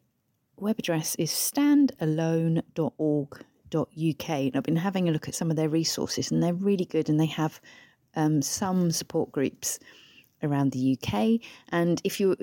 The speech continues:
kind of intrigued by this topic, I would encourage you to go to their website and look at, they've got a four-minute video that illustrates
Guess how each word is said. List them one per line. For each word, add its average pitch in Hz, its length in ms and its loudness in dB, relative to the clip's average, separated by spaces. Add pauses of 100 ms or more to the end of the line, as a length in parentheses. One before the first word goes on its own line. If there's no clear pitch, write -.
(240)
kind 165 160 -2
of 160 80 -2
intrigued 175 480 -2
by 175 80 -2
this 160 160 -4
topic, - 340 -6
I 160 280 0
would 185 200 0
encourage 175 420 0
you 131 100 0
to - 160 -12
go 220 120 -2
to 247 80 2
their 233 100 2
website 180 420 -2
and 165 120 2
look 165 220 -4
at, 170 100 -2
they've 170 120 -2
got - 100 -4
a - 60 -2
four-minute 180 480 0
video 156 460 0
that - 180 -2
illustrates 160 960 -2